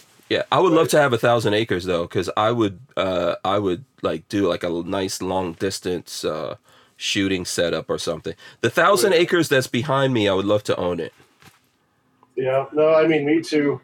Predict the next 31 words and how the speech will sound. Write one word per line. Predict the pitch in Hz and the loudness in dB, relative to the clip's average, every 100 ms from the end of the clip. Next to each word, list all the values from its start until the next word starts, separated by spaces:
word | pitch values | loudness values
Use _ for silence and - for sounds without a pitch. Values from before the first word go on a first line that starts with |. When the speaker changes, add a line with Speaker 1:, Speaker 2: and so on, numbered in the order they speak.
| - | -4
Speaker 2:
And, | 131 127 131 | -2 -4 -2
and, | 135 131 | -2 0
you | 127 | 0
know, | 127 | 2
Speaker 1:
Mm-hmm. | |
Speaker 2:
with, | 127 127 - - - _ _ - 135 | 2 0 -8 -20 -20 _ _ -4 0
uh, | 127 123 117 117 _ - 151 | 2 4 2 -2 _ -8 -4
with | 143 131 147 | 0 2 2
eight | 151 | 4
acres, | 143 123 139 131 - | 2 0 -2 -2 2
there's, | 127 120 - _ | 2 0 -4 _
and | 147 147 | 0 2
I'm | 170 170 | 4 4
really | 147 165 156 135 135 | 4 4 4 2 0
on | 143 139 | -2 2
top | 139 139 | 2 2
of | 127 131 | 0 2
it | |
about | 123 123 117 | 2 2 0
safety. | 131 123 - 120 | 2 0 2 2
Like, | 117 135 | 2 2
I'm | 139 | 0
not | 135 135 135 | 2 0 2
gonna | 131 123 117 - _ _ _ _ _ - | 2 4 2 -2 _ _ _ _ _ -12
let | 139 131 135 | -4 0 4
any | 156 202 | 4 4
bullets | 208 180 147 147 | 4 4 2 0
leave | 139 | 0
my | 135 127 | 0 0
property. | 131 123 123 120 | 0 0 2 0
So | - 131 117 | 2 2 2